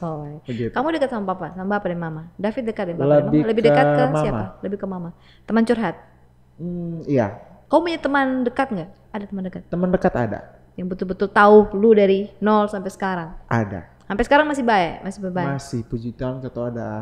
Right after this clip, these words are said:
Speaker 2: empat orang.
Speaker 1: Empat orang ya? Dan itu kompak?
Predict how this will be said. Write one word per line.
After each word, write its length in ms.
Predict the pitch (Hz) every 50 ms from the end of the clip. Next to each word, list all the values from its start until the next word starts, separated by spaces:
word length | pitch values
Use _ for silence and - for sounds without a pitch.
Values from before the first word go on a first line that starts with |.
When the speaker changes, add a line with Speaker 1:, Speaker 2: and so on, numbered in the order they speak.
| 110 107 104
Speaker 2:
empat 260 | - 110 101 104 101 -
orang. 280 | - 107 101 92 90 85 - - - - -
Speaker 1:
Empat 240 | - 196 185 190 190 -
orang 300 | 185 202 196 180 165 156
ya? 140 | 156 160 175 208 - _ - -
Dan 140 | _ - 190 190
itu 140 | 196 -
kompak? 680 | 247 - 233 226 226 214 196 180 - - - - -